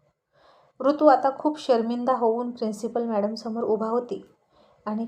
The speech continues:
कृष्णासुद्धा तिथेच उभा होता, पण त्याच्या चेहऱ्यावर अजिबात अपराधीपणाची भावना नव्हती.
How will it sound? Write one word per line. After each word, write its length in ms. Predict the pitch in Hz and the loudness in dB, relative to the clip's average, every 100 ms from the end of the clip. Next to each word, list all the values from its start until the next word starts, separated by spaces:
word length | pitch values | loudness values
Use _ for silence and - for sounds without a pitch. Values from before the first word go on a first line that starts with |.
| - | -6
कृष्णासुद्धा 760 | 220 208 233 233 - 208 214 240 | -8 -6 -8 -10 -8 -8 -8 -8
तिथेच 320 | 254 349 349 | -4 -2 0
उभा 160 | 240 220 | 0 0
होता, 300 | 208 202 - - _ _ _ _ _ - _ - | 0 -2 -6 -10 _ _ _ _ _ -20 _ 2
पण 140 | 311 302 | 4 6
त्याच्या 320 | 240 254 254 | 4 2 2
चेहऱ्यावर 460 | 269 233 226 247 | 2 4 4 2
अजिबात 1000 | - 214 208 - 240 - 226 226 214 - 233 | 2 2 0 -10 -12 -2 2 2 0 -6 -8
अपराधीपणाची 840 | 226 220 208 240 220 214 208 226 | -2 2 2 2 -4 -4 -4 -4
भावना 380 | 214 214 208 220 | -4 -4 -4 -2
नव्हती. 380 | 226 208 - | -4 -6 -10